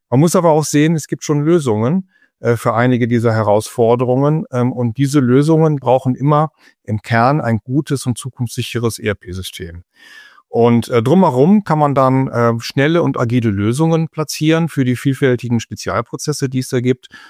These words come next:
Äh, Künstliche Intelligenz ist dann sicherlich ein wichtiges Thema, um dann die manuellen Aufgaben, die uns, ähm, ich sag mal, im Tagesgeschäft zu schaffen machen, automatisch abarbeiten zu können.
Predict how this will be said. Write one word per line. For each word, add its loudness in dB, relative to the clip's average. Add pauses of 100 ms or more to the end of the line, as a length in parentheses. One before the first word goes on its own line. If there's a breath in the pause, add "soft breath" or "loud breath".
(160 loud breath)
Äh, 2 (100)
Künstliche 2
Intelligenz 2
ist -10
dann -2
sicherlich -2
ein -4
wichtiges -4
Thema, 2 (300 loud breath)
um 2
dann 4
die 4
manuellen 2
Aufgaben, 0
die -4
uns, -6
ähm, -2
ich -12
sag -4
mal, -2
im -6
Tagesgeschäft -4
zu -6
schaffen -4
machen, 0 (260)
automatisch -4
abarbeiten -8
zu -12
können. -16